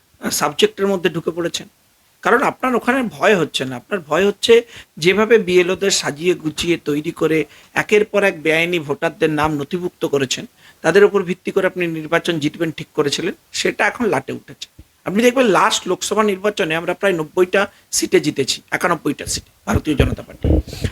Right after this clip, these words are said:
আর এমন প্রায় নব্বইটা সিট আছে, আশি থেকে নব্বইটা সিট,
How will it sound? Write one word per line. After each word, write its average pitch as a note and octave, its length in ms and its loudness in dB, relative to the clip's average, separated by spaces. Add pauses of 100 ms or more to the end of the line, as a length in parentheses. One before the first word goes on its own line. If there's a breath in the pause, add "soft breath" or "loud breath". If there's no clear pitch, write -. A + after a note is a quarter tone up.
(200 loud breath)
আর G#3+ 420 4 (100)
এমন G#3+ 340 2
প্রায় B3 220 2
নব্বইটা A3 460 0
সিট F#3+ 260 -4
আছে, - 200 -2
আশি - 220 -4
থেকে F3+ 180 -2
নব্বইটা D3+ 440 -2
সিট, - 200 -8